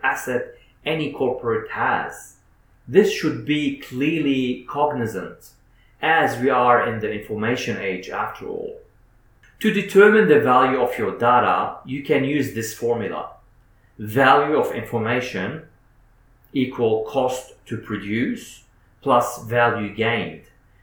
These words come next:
V I equals C plus V G. If a company spends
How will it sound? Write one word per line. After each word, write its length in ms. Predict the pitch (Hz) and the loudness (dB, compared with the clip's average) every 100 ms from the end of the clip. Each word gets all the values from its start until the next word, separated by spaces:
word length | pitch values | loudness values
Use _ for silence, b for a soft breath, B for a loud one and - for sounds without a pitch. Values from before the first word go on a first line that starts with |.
| - | -12
V 260 | 107 139 143 | -2 4 6
I 460 | 127 135 131 120 | 8 8 6 2
equals 420 | 104 - 98 - | -2 -4 -6 -6
C 480 | - 131 127 190 185 | -6 -2 -2 -4 -8
plus 440 | - 123 117 - - | -4 0 0 0 -8
V 260 | 107 104 | -6 -6
G. 420 | 95 104 95 - - _ _ _ _ _ _ _ _ b b - | -4 -8 -8 -10 -18 _ _ _ _ _ _ _ _ b b -4
If 160 | 151 | -2
a 140 | 208 - | 0 4
company 420 | 214 214 202 180 | 4 6 4 2
spends 920 | - - 139 139 139 127 - - - | -2 -2 0 0 -2 -6 -10 -12 -16